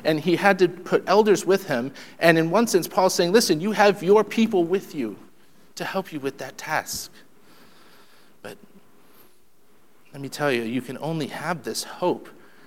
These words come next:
if you've experienced God's grace. This only applies to you if you have experienced the power of Jesus' salvific work. And if you haven't done this, I beg you tonight,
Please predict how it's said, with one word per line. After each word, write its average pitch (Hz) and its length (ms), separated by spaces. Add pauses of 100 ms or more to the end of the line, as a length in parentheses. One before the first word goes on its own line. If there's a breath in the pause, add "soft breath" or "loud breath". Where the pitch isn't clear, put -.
(360 loud breath)
if - 160
you've 123 120
experienced 123 640
God's 113 260
grace. - 540 (1400 soft breath)
This - 160
only 175 220
applies 170 480
to - 120
you 123 200
if 127 160
you 151 80
have 143 100
experienced 139 540
the 120 80
power 160 440
of 113 120
Jesus' 135 480
salvific 135 440
work. 127 340 (1120 soft breath)
And 123 120
if 123 120
you 127 80
haven't 151 520
done 101 220
this, - 360 (260)
I - 120 (160)
beg 147 240
you 123 100
tonight, 110 460